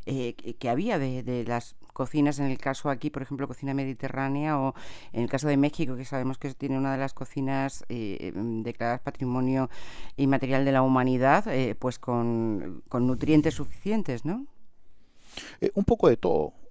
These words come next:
Speaker 2: eh, es un poco de todo. Lo que estamos observando es que a medida que la gente gana más, no come mejor. Entonces lo que está pasando es que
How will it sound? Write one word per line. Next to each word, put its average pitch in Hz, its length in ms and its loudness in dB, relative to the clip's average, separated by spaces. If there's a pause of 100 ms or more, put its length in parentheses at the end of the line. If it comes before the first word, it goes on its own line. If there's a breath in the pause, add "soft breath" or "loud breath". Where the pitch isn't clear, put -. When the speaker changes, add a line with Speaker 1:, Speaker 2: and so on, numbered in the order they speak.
(120)
Speaker 2:
eh, 104 160 -4
es 117 140 -2
un 120 80 -4
poco 120 240 0
de 110 60 0
todo. 107 280 0
Lo 101 140 0
que 110 100 -6
estamos 156 380 0
observando 127 680 2
es 107 140 -4
que 113 240 0
a 98 60 0
medida 117 420 2
que 110 160 0
la 101 100 2
gente 107 280 -4
gana 110 220 2
más, 135 280 0
no 104 80 0
come 107 260 -4
mejor. 101 360 -2
Entonces 104 340 -4
lo 101 80 0
que - 80 -6
está 120 160 -2
pasando 120 480 0
es 95 80 -4
que - 160 -4